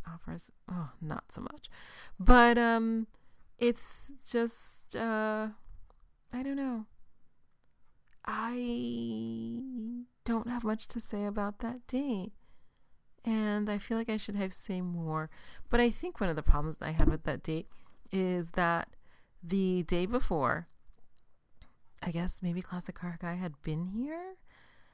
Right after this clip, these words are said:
at my place, and he had said, "Oh, you know what we should do on Sunday? We should get together, and I'll take you with me to go look at cars," whatever he does, looking at cars, trying to figure out which one he's gonna buy and refurbish.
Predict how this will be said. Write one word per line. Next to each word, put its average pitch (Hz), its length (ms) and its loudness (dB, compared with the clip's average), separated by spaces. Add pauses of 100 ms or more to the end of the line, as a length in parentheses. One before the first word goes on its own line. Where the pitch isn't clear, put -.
(160)
at 180 100 -4
my 196 140 0
place, 202 580 0
and 185 160 0
he 202 240 0
had 196 180 -2
said, 175 520 -4
"Oh, 214 400 2
you 190 180 0
know 208 140 2
what 233 100 -2
we 220 80 -2
should 214 160 -8
do 196 140 -4
on 185 180 -4
Sunday? 170 560 -4 (420)
We 196 120 0
should - 240 -6
get - 260 -4
together, 175 540 -2 (580)
and 180 540 0
I'll 185 120 0
take 196 380 -2
you 190 220 0
with 202 280 0
me 165 220 -2
to 160 160 -8
go 170 160 0
look 160 260 -4
at - 140 -4 (320)
cars," - 420 -2
whatever 143 260 -2
he 151 120 -6
does, - 260 -6
looking 151 300 -6
at - 80 -10
cars, 147 300 -6
trying 151 180 -4
to - 0 -
figure 156 220 -2
out - 40 -6
which - 140 0
one 156 80 6
he's 147 140 -2
gonna 147 160 -4
buy 143 240 -4
and 147 160 -6
refurbish. 147 520 -6